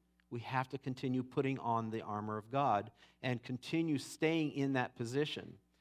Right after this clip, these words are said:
We see this whole book of Ephesians, Paul is writing to the church and encouraging them in the way that they should walk. We see all the way through the scriptures, he says in ch-, chapter four, verse one, he says he's a prisoner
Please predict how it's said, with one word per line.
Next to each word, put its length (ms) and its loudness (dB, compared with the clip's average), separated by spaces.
We 120 6
see 340 4
this 260 2
whole 200 6
book 220 2
of 140 0
Ephesians, 540 0
Paul 300 6
is 140 0
writing 400 4
to 100 -6
the 80 -2
church 300 -4
and 100 -2
encouraging 680 2
them 140 2
in 260 -2
the 80 6
way 260 6
that 220 2
they 100 2
should 240 -6
walk. 420 2
We 80 4
see 240 4
all 240 8
the 60 8
way 200 8
through 200 2
the 100 2
scriptures, 480 0
he 80 0
says 260 2
in 140 0
ch-, 160 -8
chapter 340 4
four, 280 4
verse 240 0
one, 160 4
he 40 0
says 160 -4
he's 200 -2
a 40 0
prisoner 640 2